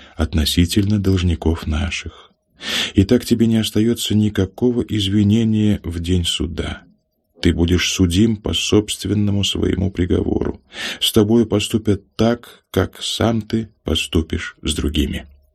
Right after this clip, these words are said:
Означают ли слова молитвы «Отче наш» о прощении, что последователь Иисуса должен закрывать глаза на грехи ближнего, отказываться от попыток вразумить его,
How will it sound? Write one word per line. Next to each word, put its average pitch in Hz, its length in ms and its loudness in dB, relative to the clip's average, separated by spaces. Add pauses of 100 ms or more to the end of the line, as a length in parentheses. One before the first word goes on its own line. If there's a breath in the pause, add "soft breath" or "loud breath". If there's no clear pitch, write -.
(1160 loud breath)
Означают 123 580 2
ли 175 80 0
слова 147 300 -2
молитвы 143 380 -2
«Отче 117 420 -2
наш» 156 320 -4
о 107 160 -6
прощении, 95 840 0
что 95 460 0
последователь 107 760 2
Иисуса 98 720 0 (480 loud breath)
должен 131 480 0
закрывать 120 480 2
глаза 98 560 -2 (140)
на 101 200 2
грехи 104 360 2
ближнего, 87 680 -2 (140)
отказываться 107 640 0
от 101 100 0
попыток 110 480 0
вразумить 107 680 2
его, - 220 -8